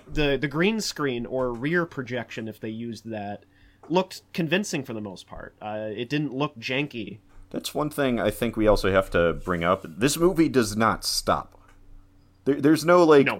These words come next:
Speaker 2: point to breathe. It goes immediately, like, uh, his, his, his entire family's fighting against pirates. He's been captured. His parents have been killed. Da, da, da, da. And then it just keeps going.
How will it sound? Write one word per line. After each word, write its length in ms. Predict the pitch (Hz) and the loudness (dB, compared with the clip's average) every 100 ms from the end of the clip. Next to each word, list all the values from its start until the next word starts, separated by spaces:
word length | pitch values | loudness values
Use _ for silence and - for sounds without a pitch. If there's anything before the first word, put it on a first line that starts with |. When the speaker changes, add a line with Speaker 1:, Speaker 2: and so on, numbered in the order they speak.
| - | -8
Speaker 2:
point 300 | - 151 151 | 0 0 0
to 80 | 113 | -4
breathe. 520 | 85 95 107 139 139 131 | -4 -2 0 0 -2 -2
It 180 | 143 143 | -2 4
goes 280 | 147 135 | 6 6
immediately, 600 | 123 117 127 139 135 127 | 4 2 2 2 0 -2
like, 380 | 110 107 98 - - - - - _ - | 4 4 4 0 -14 -20 -20 -20 _ -2
uh, 360 | 95 98 92 87 | 2 4 4 2
his, 400 | 127 120 - - | 0 0 -4 -6
his, 220 | 98 - _ _ _ _ _ _ _ - | -6 -8 _ _ _ _ _ _ _ -8
his 200 | 110 113 | -4 -2
entire 300 | 120 131 110 | 2 2 2
family's 380 | 127 117 95 - | 2 0 0 -2
fighting 260 | 113 98 | 0 0
against 300 | 90 98 - | -2 -4 -2
pirates. 320 | 101 87 78 | 0 0 -2
He's 140 | 120 101 | -4 -2
been 160 | 107 | -4
captured. 420 | 98 117 - 98 90 | 2 2 2 -2 -4
His 120 | - | -4
parents 280 | 120 113 101 | -2 -2 -2
have 60 | |
been 100 | 95 | -8
killed. 300 | - 104 90 | 0 2 2
Da, 80 | 101 | 2
da, 260 | 107 104 95 | 4 4 4
da, 200 | 101 95 | 4 2
da. 60 | - - - | 0 -16 -2
And 140 | 123 | 2
then 120 | 135 131 | 2 0
it 40 | |
just 320 | 151 135 - | -4 -6 -6
keeps 400 | - 202 208 - | -14 -10 -10 -10
going. 540 | 110 107 131 127 78 | -6 4 6 6 2